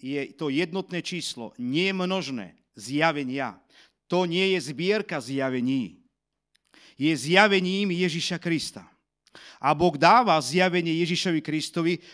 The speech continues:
ktorý to posiela po anielovi, apoštolovi Jánovi. Kniha obsahuje posolstvo, ktoré je adresované siedmym cirkvám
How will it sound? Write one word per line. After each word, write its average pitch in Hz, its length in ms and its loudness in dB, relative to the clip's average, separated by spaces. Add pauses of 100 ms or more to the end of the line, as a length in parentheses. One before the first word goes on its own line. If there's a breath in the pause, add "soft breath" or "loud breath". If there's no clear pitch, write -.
(140 loud breath)
ktorý 240 240 4
to 202 160 2
posiela 214 640 2
po 165 160 -2
anielovi, 175 800 0 (160 soft breath)
apoštolovi 185 720 -4
Jánovi. 170 400 -6 (1500 loud breath)
Kniha 202 500 4
obsahuje 190 560 2
posolstvo, 208 640 2
ktoré 180 320 2
je 180 80 -2
adresované 190 720 0
siedmym 220 560 0
cirkvám 160 800 -2